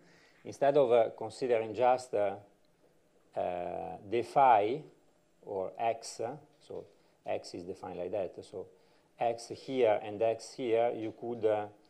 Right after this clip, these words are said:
put a generic function of, uh, phi and x, uh, here and phi and x here.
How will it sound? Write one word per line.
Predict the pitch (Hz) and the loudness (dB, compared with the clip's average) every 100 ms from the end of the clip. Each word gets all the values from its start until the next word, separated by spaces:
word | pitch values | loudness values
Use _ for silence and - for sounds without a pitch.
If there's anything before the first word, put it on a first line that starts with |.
| - _ _ | -20 _ _
put | 139 147 131 | -4 -2 0
a | |
generic | 110 123 123 127 | 2 2 2 2
function | 156 160 151 120 107 | 0 -2 -4 -4 -2
of, | 98 | -2
uh, | 98 98 95 - | 0 -2 -4 -2
phi | 113 104 | 2 2
and | 98 107 | 0 0
x, | 135 - - | -2 -2 -6
uh, | 117 156 - _ _ _ _ _ - 101 95 92 - | -6 -6 -14 _ _ _ _ _ -6 -2 -2 -2 -10
here | - 135 127 127 117 | -14 -4 0 0 0
and | 107 95 | -8 -10
phi | - 110 | -6 -6
and | 95 | -4
x | 98 95 - | -6 -8 -10
here. | 101 98 | -6 -4